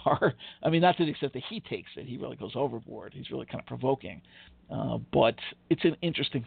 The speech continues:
film nonetheless, and certainly of the three ep-, episodes in it, this is the one that, uh, Coffin Joe fans would go for. The other two are kinda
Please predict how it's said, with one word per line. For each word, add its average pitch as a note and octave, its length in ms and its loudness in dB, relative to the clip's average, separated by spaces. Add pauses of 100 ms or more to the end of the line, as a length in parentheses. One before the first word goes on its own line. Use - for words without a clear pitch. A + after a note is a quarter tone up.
(100)
film B2 300 -2
nonetheless, A#2 580 0 (460)
and C3 120 4 (220)
certainly D3 460 4
of C3 160 -2
the A#2 80 -6 (100)
three B2+ 560 0
ep-, - 180 6 (280)
episodes C3+ 480 4
in C3+ 160 2
it, A#2 180 -8
this B2 200 -4
is C3 120 -6
the B2+ 80 -4
one A2+ 280 -6
that, A2 200 -2 (480)
uh, - 200 0
Coffin A#2 360 2
Joe B2 240 0
fans - 280 -6
would A2+ 180 -8
go B2 180 2 (140)
for. - 160 -2
The G#2+ 120 -6
other C3 140 -2 (100)
two G#2 140 -2
are - 60 -8
kinda - 240 -2